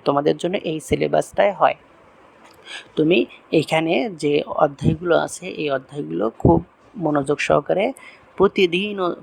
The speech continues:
প্রতিদিন তুমি অঙ্কগুলো করার চেষ্টা করবা। হ্যাঁ, তুমি বাড়িতে চে-, বাড়িতে করার চেষ্টা করবা অথবা তুমি যদি কোনো ক্যাডেট কোচিং করে থাকো যেখানে পাও সেখান থেকে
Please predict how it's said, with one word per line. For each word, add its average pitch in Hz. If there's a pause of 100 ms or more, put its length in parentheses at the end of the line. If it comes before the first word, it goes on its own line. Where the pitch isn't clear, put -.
(120)
প্রতিদিন 180
তুমি 175 (680)
অঙ্কগুলো 151
করার 151
চেষ্টা 143
করবা। -
হ্যাঁ, 180 (320)
তুমি 147
বাড়িতে 139
চে-, -
বাড়িতে 143
করার 139
চেষ্টা 135
করবা 139
অথবা 147
তুমি 139
যদি 139
কোনো 143
ক্যাডেট 135
কোচিং 143
করে 139
থাকো 139 (540)
যেখানে 143
পাও 196
সেখান 147
থেকে 190